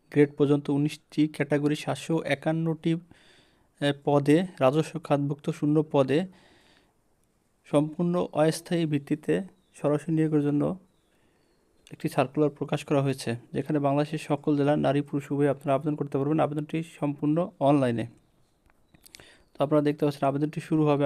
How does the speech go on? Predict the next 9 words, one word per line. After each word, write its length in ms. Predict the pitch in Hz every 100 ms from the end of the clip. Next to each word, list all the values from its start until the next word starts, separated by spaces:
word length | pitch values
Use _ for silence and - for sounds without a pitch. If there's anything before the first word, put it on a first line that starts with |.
| 139
আগামী 280 | 143 147 151 160 180 -
চার 180 | - 139 139
তারিখ 160 | 151 147
থেকে, 200 | 139 147 170 - _ _ _ _ _ _
মার্চ 180 | 123 123 -
মাসের 240 | 143 147 139
চার 120 | 135
তারিখ 160 | 135 143 -
থেকে। 140 | 143